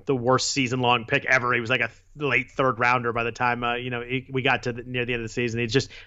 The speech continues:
they're not using him. They had five, I think they had five rushes in the first half last week in a game against New Orleans that was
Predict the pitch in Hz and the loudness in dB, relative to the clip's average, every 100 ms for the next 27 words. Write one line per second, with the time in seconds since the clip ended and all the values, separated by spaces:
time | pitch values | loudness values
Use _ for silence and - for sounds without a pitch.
0 | - 170 151 - 143 147 143 147 139 151 | 2 4 4 4 2 2 2 2 4 2
1 | 98 - 117 143 147 151 170 240 - - | 0 -8 0 2 2 -2 -2 -4 -2 2
2 | 135 131 120 131 139 139 131 147 151 147 | 2 2 -2 -4 -6 -8 -4 -2 0 2
3 | 147 135 147 139 - - - - 185 208 | 2 0 0 -4 -8 -20 -12 0 2 4
4 | 220 294 330 240 240 - 202 226 269 185 | 4 4 2 2 2 2 0 2 2 -2
5 | 170 | -4